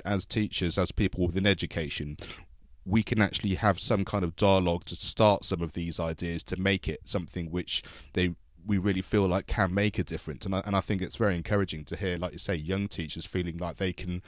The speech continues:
they can be the change and actually,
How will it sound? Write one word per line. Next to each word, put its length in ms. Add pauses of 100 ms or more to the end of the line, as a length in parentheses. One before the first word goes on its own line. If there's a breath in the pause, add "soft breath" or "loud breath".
(480 loud breath)
they 160
can 280 (340)
be 180
the 140
change 440
and 120
actually, 500